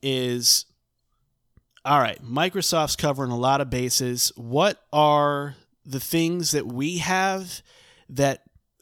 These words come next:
Xbox does not? And I think the biggest gap in Xbox's gangster right now is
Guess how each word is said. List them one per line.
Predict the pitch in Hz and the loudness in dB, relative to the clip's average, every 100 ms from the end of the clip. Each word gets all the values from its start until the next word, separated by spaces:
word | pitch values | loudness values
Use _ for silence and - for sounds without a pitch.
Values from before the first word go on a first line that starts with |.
| - | -2
Xbox | 156 - - 156 147 - | 0 0 0 2 2 -2
does | - 131 123 | -2 -2 -2
not? | 120 120 104 - _ _ _ _ _ | -2 -4 -8 -12 _ _ _ _ _
And | 139 139 | -2 0
I | |
think | 139 202 208 | 0 -2 -2
the | 175 | -4
biggest | 127 160 175 185 - 151 | -2 -2 -2 0 0 2
gap | 151 147 143 - | 2 2 0 -4
in | 139 131 123 - | -4 -4 -4 -4
Xbox's | 139 - 160 147 143 143 120 | -4 -2 0 0 0 -4 -4
gangster | 135 135 - 131 | -4 -2 -4 -2
right | 131 123 | -2 -2
now | 127 123 123 - | -2 -2 -4 -4
is | 127 123 120 - | -2 -2 0 0